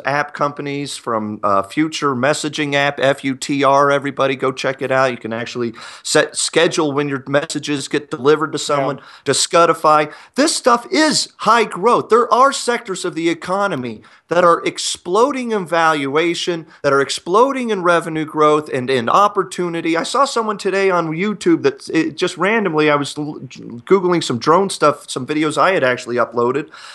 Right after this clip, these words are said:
Speaker 1: and the guy said, "Drone, uh, law from the," quote, "drone lawyer."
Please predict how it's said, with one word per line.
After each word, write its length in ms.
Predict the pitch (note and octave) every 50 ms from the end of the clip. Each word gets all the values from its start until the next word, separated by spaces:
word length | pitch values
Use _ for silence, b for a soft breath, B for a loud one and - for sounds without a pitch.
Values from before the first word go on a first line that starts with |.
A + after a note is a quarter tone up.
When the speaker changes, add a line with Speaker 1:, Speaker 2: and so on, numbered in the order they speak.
| B B -
Speaker 1:
and 320 | - D3+ D#3 D#3 D#3+ D#3 B B B B B B _
the 100 | - D#3+
guy 240 | D#3+ F#3+ F#3+ F#3+ G3
said, 380 | G3 - - G3 F#3+ F#3 F3+ B B B B B
"Drone, 640 | - - F3+ G#3 A#3 A#3+ A#3+ B3 B3 A#3+ A3+ G#3+ - _ _ _ _ _ _ _ _ -
uh, 260 | D#3+ D#3 D#3 D#3 D3+
law 640 | C#3+ C3+ C#3+ D#3+ F#3+ F#3+ E3 D3 C#3 C3 C3 C3 - _ _
from 400 | _ - - - D#3+ D#3 D3 C#3 B2
the," 160 | D3 D#3 D3+ -
quote, 440 | - - E3 D#3+ D#3+ D#3 D#3 - _ _ -
"drone 360 | A#2+ - D#3 E3 E3+ E3+ D#3+
lawyer." 500 | C#3 D3 D#3 D#3 C#3 A#2 G2+ D#2+ - -